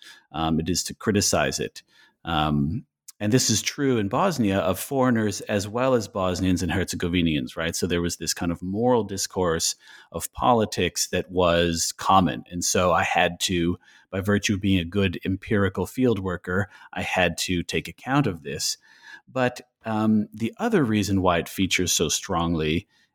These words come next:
uh, which is related to the first, is that international actors of all kinds, but particularly those who called themselves humanitarians,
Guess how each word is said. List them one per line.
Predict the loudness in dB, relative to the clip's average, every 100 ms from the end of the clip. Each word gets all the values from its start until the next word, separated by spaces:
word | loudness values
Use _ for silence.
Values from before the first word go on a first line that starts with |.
| _
uh, | -2 2 2 0
which | 0 0 0
is | -4
related | -4 0 2 2
to | 0
the | -2
first, | -2 0 0 -2 -4 -12 _ _ _ _ _ _ _ _
is | -4
that | -2 -2
international | 0 0 2 2 2 0 0
actors | 0 -4 -2 0 0
of | 0
all | 2 2 2
kinds, | 0 -2 2 2 2 0 -4 -14 -20 _ _ _
but | -4 0
particularly | 0 0 -2 0 2 2
those | 2 2 2 0
who | -6
called | 0 0 2
themselves | 0 2 2 2 2
humanitarians, | 2 2 2 -2 -4 2 4 4 2 -2 -4